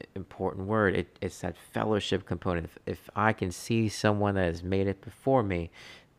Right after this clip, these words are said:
then maybe I can make it too. And that is something that a lot of addicts suffer from today, is a sense of hopelessness. And when they start to accept step one for what it is,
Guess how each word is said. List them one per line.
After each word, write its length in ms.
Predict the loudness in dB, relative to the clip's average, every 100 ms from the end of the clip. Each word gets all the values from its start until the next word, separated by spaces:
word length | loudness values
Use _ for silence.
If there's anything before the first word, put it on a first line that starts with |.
| _ _ -2
then 160 | 0
maybe 280 | 4 4 4
I 100 | 2
can 240 | 0 -2 0
make 220 | 0 0
it 120 | -10
too. 360 | -6 -2 -2 -2 -14 -20 -20 -20 -16
And 180 | -4 -2
that 140 | 0 0
is 160 | -2
something 640 | 0 0 0 0 -2 -2 -8 -16 -20 -20 -18
that 220 | -4 0
a 40 | 2
lot 260 | 4 4
of 300 | 4 0 -8 -20 _ _
addicts 400 | 4 4 0 -2
suffer 340 | 0 0 0
from 340 | -4 -2 -2 -4
today, 400 | 0 4 4 4
is 220 | 0 -4
a 60 | -10
sense 380 | -4 -2 -2 -4
of 100 | -4
hopelessness. 840 | 2 2 2 -4 -6 -8 -12 -16 -20 -20 -20 -20 -20 -20 _ _
And 480 | -4 0 -2 -4 -10 _ _ _ _ _ _ _ _
when 200 | -2 2
they 260 | 4 4
start 320 | 0 0 0 2
to 100 | -2
accept 460 | -2 0 0 0
step 360 | -2 -2 -2 -2
one 180 | -4 -2
for 160 | -4
what 260 | -2 -2 -2
it 160 | 0
is, 480 | 2 4 2 -2 -14